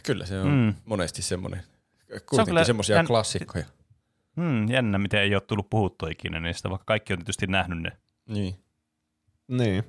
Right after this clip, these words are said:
Speaker 3: jep.
Speaker 1: Kyllä ne joskus pitää ottaa
Speaker 3: Se
Speaker 1: aiheeksi.
Speaker 3: on siellä listoilla kyllä muistissa.
Speaker 1: Kyllä.
Speaker 2: Hmm.
Speaker 3: Sitten vaikka Max Limits laittoi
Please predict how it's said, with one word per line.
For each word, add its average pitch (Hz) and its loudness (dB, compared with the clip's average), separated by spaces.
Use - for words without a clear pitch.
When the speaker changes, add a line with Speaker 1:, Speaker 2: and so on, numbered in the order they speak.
Speaker 3:
jep. 110 0
Speaker 1:
Kyllä 90 0
ne 98 0
joskus 104 0
pitää - -6
ottaa - -10
Speaker 3:
Se 123 2
Speaker 1:
aiheeksi. 101 6
Speaker 3:
on 113 0
siellä 110 4
listoilla 95 0
kyllä 92 0
muistissa. 107 -6
Speaker 1:
Kyllä. 98 -2
Speaker 2:
Hmm. 92 -2
Speaker 3:
Sitten 107 -2
vaikka 104 0
Max 117 2
Limits 104 2
laittoi 104 2